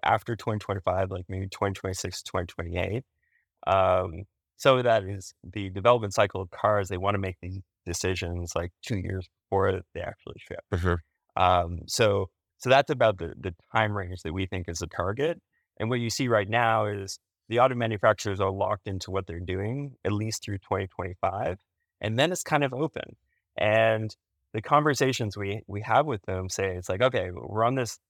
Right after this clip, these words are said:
Speaker 1: level two path, level two plus plus, but we want something more, but we don't know what that is yet."
Speaker 2: Mm-hmm.
Speaker 1: And,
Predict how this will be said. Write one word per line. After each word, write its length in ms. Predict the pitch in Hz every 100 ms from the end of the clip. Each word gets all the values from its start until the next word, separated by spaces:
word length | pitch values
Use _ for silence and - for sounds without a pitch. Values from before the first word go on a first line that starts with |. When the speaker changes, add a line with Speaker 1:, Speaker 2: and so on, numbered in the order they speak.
| -
Speaker 1:
level 300 | 107 110 117
two 220 | - 123
path, 380 | - 95 95 98
level 200 | 104 107
two 160 | 101 110 -
plus 180 | 98
plus, 460 | - 95 95 - - _ _ _ _ -
but 240 | 117 104 -
we 160 | 110
want 320 | 117 120 139 -
something 420 | 139 110 107 104
more, 500 | 110 117 101 98 95
but 120 | 101
we 120 | 87
don't 180 | 101 110
know 100 | 101
what 160 | 98 95
that 180 | 85 78
is 240 | 71 -
yet." 200 | 50 50 - _ -
Speaker 2:
Mm-hmm. 260 | 98 95 87 _ _ _ _ -
Speaker 1:
And, 640 | - 104 98 98 95 92